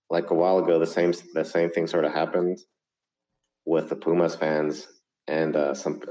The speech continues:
then the Pumas players came out and, like, had a discussion. These guys don't deserve no discussion, no meeting with the players and stuff.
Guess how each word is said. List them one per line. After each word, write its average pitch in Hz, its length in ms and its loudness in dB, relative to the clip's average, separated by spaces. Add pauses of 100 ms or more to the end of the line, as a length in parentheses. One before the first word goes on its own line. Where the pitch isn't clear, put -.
(100)
then 76 140 0
the 80 80 -4
Pumas 82 280 0
players 76 400 0
came 73 140 -2
out 73 200 -2
and, 67 100 -10
like, 65 140 -6 (120)
had 76 160 -2
a 73 60 -4
discussion. 69 600 -6 (400)
These 117 140 2
guys 120 280 2
don't 104 300 2
deserve 85 360 2
no 80 160 4
discussion, 76 580 0
no 78 140 2
meeting 82 400 2
with 82 160 0
the 82 80 -4
players 87 460 2
and 90 100 -2
stuff. 101 260 -2